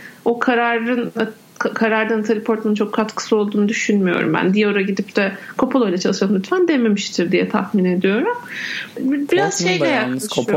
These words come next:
Speaker 2: Coppola ile film çekse ne güzel olmaz mı?
Speaker 1: Ya, değil mi?
Speaker 2: Hı, ya. Neyse, evet.
Speaker 1: E,
Speaker 2: Ne, pardon.
Speaker 1: bir-,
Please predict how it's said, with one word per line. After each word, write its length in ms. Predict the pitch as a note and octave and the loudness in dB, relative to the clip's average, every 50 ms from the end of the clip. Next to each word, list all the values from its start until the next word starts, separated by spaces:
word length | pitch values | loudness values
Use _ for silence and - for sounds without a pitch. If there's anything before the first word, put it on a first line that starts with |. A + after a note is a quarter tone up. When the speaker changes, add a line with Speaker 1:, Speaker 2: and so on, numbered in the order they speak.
| D#3 D#3 | 2 2
Speaker 2:
Coppola 120 | D3 C#3 | 2 0
ile 140 | C3 B2+ B2 | 0 0 -2
film 300 | - - C#3 C3 C3+ C3 | -2 -2 0 0 0 -2
çekse 360 | - - B2+ B2 - B2+ B2+ | -4 -4 -6 -4 -4 -4 -2
ne 60 | C3+ | -2
güzel 260 | C#3 C#3+ C#3+ B2 A#2 A#2 | -4 -4 -4 -2 -2 -2
olmaz 500 | A#2+ A#2 A#2 B2 C3 D3 F3 F3 - - - | -2 -2 -2 -2 -2 -4 -6 -8 -8 -10 -10
mı? 80 | - - - E3 - - - - | -10 -10 -10 -10 -14 -16 -10 -4
Speaker 1:
Ya, 460 | A#3 B3 A#3+ A#3+ A#3+ A#3+ A#3+ A#3+ A#3 A#3+ | -2 0 0 2 0 0 -2 -2 -2 0
değil 120 | B3 C4+ | 0 0
mi? 320 | C#4+ B3+ A3+ A#3 A#3 B3 A#3+ - - - - - | 2 0 0 0 -2 -4 -6 -10 -18 -20 -10 -6
Speaker 2:
Hı, 60 | C#3 C3 C3 B2+ C3+ D3+ D#3 - | -4 -4 -4 -4 -6 -8 -8 -10
ya. 80 | - - D3 D3+ - - - - - - | -10 -10 -10 -12 -14 -20 -20 -20 -10 -8
Neyse, 240 | D#3 D3 C#3+ - C3 C3 | -8 -8 -4 -4 -2 -2
evet. 140 | A#2+ A2 G#2 - - - | -2 -2 -4 -8 -6 -6
Speaker 1:
E, 120 | D#3+ - F3+ | -2 -2 -2
Speaker 2:
Ne, 80 | E3+ C#3+ - - - | -2 -4 -8 -6 -2
pardon. 300 | C#3+ C3 A2+ A2+ A2+ A2 - - - - - - - - - - - - - - - - A#3+ | -2 0 0 -2 -6 -8 -12 -20 -20 -20 -20 -20 -20 -20 -20 -20 -20 -20 -20 -20 -14 -6 -4
Speaker 1:
bir-, 180 | - - - | -4 -4 -4